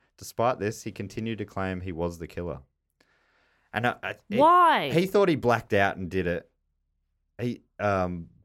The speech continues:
Speaker 1: but they're like, "You didn't do it," but he's like, he was convinced he did. Isn't that wild?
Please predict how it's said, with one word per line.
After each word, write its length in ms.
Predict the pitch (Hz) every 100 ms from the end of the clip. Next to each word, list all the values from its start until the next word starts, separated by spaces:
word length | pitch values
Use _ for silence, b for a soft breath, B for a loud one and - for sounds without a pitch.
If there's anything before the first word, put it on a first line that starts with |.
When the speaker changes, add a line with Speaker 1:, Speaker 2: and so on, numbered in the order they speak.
| _ _
Speaker 1:
but 320 | - 92 - _ _ _
they're 240 | 82 104 95
like, 280 | 90 - -
"You 160 | 92 98
didn't 240 | 107 87
do 180 | 95 104
it," 80 | -
but 80 |
he's 220 | 92 104 98
like, 100 | 92
he 140 | 110
was 160 | 104 -
convinced 460 | 98 92 104 -
he 40 | -
did. 300 | 101 113 -
Isn't 140 | 160
that 180 | 220 - - -
wild? 460 | 98 131 95 80